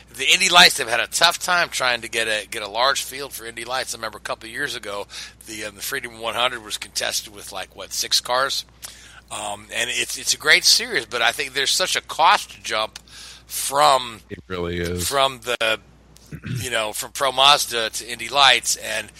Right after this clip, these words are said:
Speaker 1: it would be great to see more team owners to get in there, especially when you look at the, um, success that, uh, guys like Ricardo Juncos has had, where he's now put a team in IndyCar.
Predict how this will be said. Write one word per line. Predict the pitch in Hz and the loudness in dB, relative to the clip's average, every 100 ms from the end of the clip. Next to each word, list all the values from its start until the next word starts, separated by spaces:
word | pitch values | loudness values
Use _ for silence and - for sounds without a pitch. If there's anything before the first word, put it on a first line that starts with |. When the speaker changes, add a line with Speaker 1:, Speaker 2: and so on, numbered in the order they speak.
| - - - | -20 -20 -8
Speaker 1:
it | |
would | 143 127 | -6 -6
be | 123 | -8
great | 131 147 170 | 4 6 6
to | 143 | 6
see | - 123 | 2 2
more | 117 127 | -6 -6
team | - - 127 | -2 -2 -2
owners | 123 123 117 - - - - - | -4 -4 -6 -8 -10 -20 -20 -14
to | - | -6
get | 120 120 | 0 6
in | 147 | 6
there, | 127 113 101 - - - | 6 0 -2 -8 -16 -8
especially | - 214 214 185 | 2 4 6 4
when | 160 | 0
you | 135 120 | -4 -2
look | 131 131 | -2 0
at | 120 | -2
the, | - 123 113 | -2 -8 -2
um, | 110 107 101 90 - - - - - - - | -2 -2 -6 -18 -20 -20 -20 -20 -20 -8 -4
success | - 123 - 143 131 - | 0 2 4 6 6 6
that, | 127 - | 0 0
uh, | 117 110 101 - - - - - | 0 0 0 -4 -14 -14 -18 -8
guys | 127 127 117 | 4 4 6
like | 123 110 107 | 4 2 -2
Ricardo | - 147 123 | 2 2 4
Juncos | 127 175 147 123 - | 0 -2 -2 -2 0
has | - | 0
had, | 104 101 107 - 98 | 0 0 -2 -6 -16
where | 110 110 | -10 -8
he's | 117 113 | -6 -6
now | 110 127 139 120 110 - - - - - | 2 6 8 8 2 -8 -20 -20 -20 -10
put | 135 | -8
a | 113 | -4
team | - 135 120 | -4 -4 -4
in | |
IndyCar. | 113 147 143 - 107 101 95 | 2 2 2 -2 -2 -2 -2